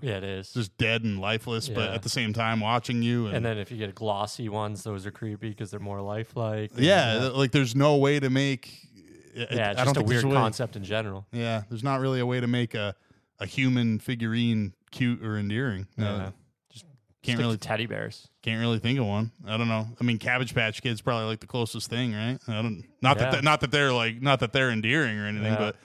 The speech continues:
Speaker 2: like, the least creepy that
Speaker 1: First
Speaker 2: I can
Speaker 1: they're
Speaker 2: think of.
Speaker 1: sou-, first they're sour, then they're sweet, then they're gone.
Speaker 2: No, that's Sour Patch Kids.
Speaker 1: <laughs> Those two.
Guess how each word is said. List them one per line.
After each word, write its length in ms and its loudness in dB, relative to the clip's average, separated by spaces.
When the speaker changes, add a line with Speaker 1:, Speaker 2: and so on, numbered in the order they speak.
Speaker 2:
like, 200 0
the 100 -4
least 320 0
creepy 340 -4
that 80 -2
Speaker 1:
First 220 0
Speaker 2:
I 20 -6
can 80 -4
Speaker 1:
they're 100 0
Speaker 2:
think 40 -6
of. 260 -2
Speaker 1:
sou-, 300 -20
first 280 -6
they're 280 -10
sour, 520 -4
then 160 -8
they're 120 -10
sweet, 480 -10
then 180 -10
they're 140 -10
gone. 320 -8
Speaker 2:
No, 140 2
that's 220 0
Sour 320 -2
Patch 300 -4
Kids. 200 0
Speaker 1:
<laughs> 1800 0
Those 240 0
two. 260 -2